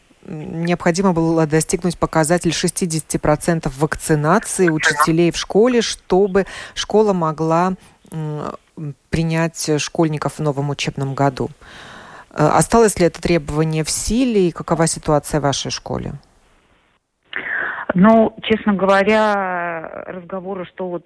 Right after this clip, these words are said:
Speaker 2: прям шестьдесят процентов не, мы, ну, не слышали или не, не принимали во внимание. Мы понимали, что, в общем-то, готовится закон, и, э,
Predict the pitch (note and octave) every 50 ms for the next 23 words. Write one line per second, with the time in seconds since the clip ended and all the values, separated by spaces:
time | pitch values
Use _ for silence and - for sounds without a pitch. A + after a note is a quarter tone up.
0 | _ _ _ - F#3 F#3 F3+ E3+ - - - D#3+ - E3+ F3 - - F#3+ F3+ F3+
1 | - - E3 D#3+ D#3+ - - A#3 C4 D4 C#4 - G3 F3+ - - F3 F3+ F#3 -
2 | - F3+ F#3 F#3 F#3 F3 E3 E3 D#3+ D#3+ D#3+ E3 E3 E3 E3+ E3 D#3+ - _ -
3 | - - - F#3+ - - - - - - - C#3 - - F#3+ - - F3 F#3+ G3+
4 | F#3+ E3+ E3 E3 - - D3+ D3+ C3+ - - G3 A#3 C#4 D4+ B3 F#3+ D#3+ D3+ D3
5 | D3 D#3 E3 E3 D#3+ E3+ F#3 F#3 - F#3+ E3+ D#3 D3 C#3+ C3+ B2+ B2 B2+ F3 F#3
6 | B3 C4+ B3 B3+ B3+ A#3+ A3+ A#3 A#3+ A#3 A3+ G#3+ G#3+ G#3 G#3 - - - - -
7 | - - - G#3+ G#3+ G3+ G3+ E3+ F3 E3+ E3+ F3+ F#3 F3 D#3 D3 - - - _
8 | - D#3 D#3 D3+ D3+ D3+ D3 C#3+ C#3+ C#3+ C#3 C#3 C#3 - - D3+ F3+ G3 F#3 -
9 | - C#3+ - - D#3+ D3 C#3 D3 D#3+ D#3 - A#3 B3 G#3+ D3+ - - D3+ C3+ D#3+
10 | C#3+ - - G#3 A3+ C4 B3 A3 G#3 - - - - - - _ - F3 E3+ E3
11 | D#3+ D#3+ D#3+ D#3+ D#3 D#3 D3+ D3+ D3 C#3+ C#3+ C#3+ C#3+ C#3